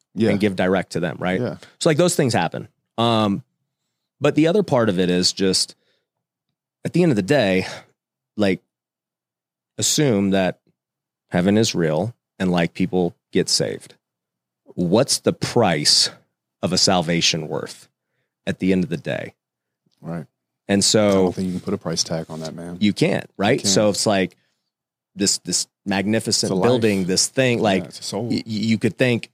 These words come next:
Speaker 2: "Oh man, that was, like, over the top. Why is the church service so crazy? They got a, it's like a Drake concert in there. Like, what are they doing?" Yeah, I took one of my employees to church and she was like, "I,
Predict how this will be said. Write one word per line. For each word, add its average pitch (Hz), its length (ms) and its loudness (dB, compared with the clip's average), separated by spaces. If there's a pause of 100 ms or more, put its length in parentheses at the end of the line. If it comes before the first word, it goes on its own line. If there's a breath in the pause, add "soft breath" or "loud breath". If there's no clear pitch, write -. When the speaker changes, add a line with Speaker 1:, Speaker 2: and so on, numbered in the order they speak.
Speaker 2:
"Oh 131 160 2
man, 120 220 2
that 117 120 2
was, 107 160 0
like, 98 180 0
over 101 200 0
the 90 80 -6
top. 170 320 0
Why 127 140 2
is 131 120 -2
the 104 100 -10
church 139 300 0
service 110 300 2
so 110 180 2
crazy? 143 380 2
They 147 100 2
got 139 160 2
a, 95 100 -4 (280 loud breath)
it's 165 120 -4
like 113 140 2
a 101 80 2
Drake 175 320 2
concert 107 460 0
in 98 140 2
there. 92 180 2
Like, 92 160 -2
what 139 120 4
are 156 60 2
they 101 140 2
doing?" 143 400 2 (380)
Yeah, 120 100 2
I - 20 0
took 135 200 0
one 127 100 2
of 113 40 2
my 110 120 2
employees 120 440 2
to 95 100 -4
church 98 340 -2
and 101 80 -2
she 120 80 0
was 107 120 -2
like, 92 200 0 (760)
"I, 180 140 0